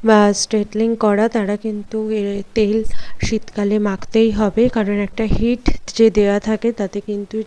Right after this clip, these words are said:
শীতকালে চুল শুকনো হয়ে গেলে চুল প্রচণ্ড পরিমাণে ওঠে। এবং যারা এমনি কোনো কিছু, আহ, স্ট্রেটনিং স্মুথনিং করাও নেই, তাদেরও কিন্তু শীতকালে চুল ওঠে, কারণ শীতকালে খুশকি হয়।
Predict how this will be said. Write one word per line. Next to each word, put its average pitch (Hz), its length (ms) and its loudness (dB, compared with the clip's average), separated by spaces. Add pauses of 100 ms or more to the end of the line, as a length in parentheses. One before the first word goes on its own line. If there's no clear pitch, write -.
শীতকালে 214 640 -2
চুল 208 280 -4
শুকনো 208 580 -2 (460)
হয়ে 208 220 4
গেলে 214 440 6 (160)
চুল 220 220 -4 (100)
প্রচণ্ড 240 540 0
পরিমাণে 190 480 -4 (100)
ওঠে। 233 420 -2 (520)
এবং 208 580 -2
যারা 208 420 -2
এমনি 214 540 -4 (100)
কোনো 214 280 0
কিছু, 220 300 -2
আহ, 202 680 -4
স্ট্রেটনিং 214 580 -4
স্মুথনিং 208 520 -6
করাও 190 400 -4
নেই, 214 220 -6
তাদেরও 202 360 -4
কিন্তু 208 340 -8
শীতকালে 202 600 -4 (400)
চুল 208 300 2
ওঠে, 196 260 0
কারণ 196 240 -2
শীতকালে 214 520 2
খুশকি 233 540 4
হয়। 214 300 6